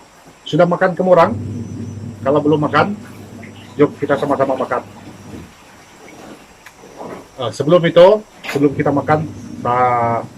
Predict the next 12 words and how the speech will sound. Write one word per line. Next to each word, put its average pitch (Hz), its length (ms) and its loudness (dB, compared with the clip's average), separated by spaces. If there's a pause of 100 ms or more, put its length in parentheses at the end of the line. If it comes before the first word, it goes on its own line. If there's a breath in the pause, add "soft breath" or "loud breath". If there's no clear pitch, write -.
(440)
minta 120 240 -2
kamu 123 240 -6
orang 117 140 -2 (840)
subscribe - 560 -2
ini 127 160 -6
channel 123 400 -4
dulu 131 160 0
lah. 120 140 -2 (1040)
Like, 127 240 0 (160)
comment, 123 240 -8
dan 113 160 -4
share. 110 240 0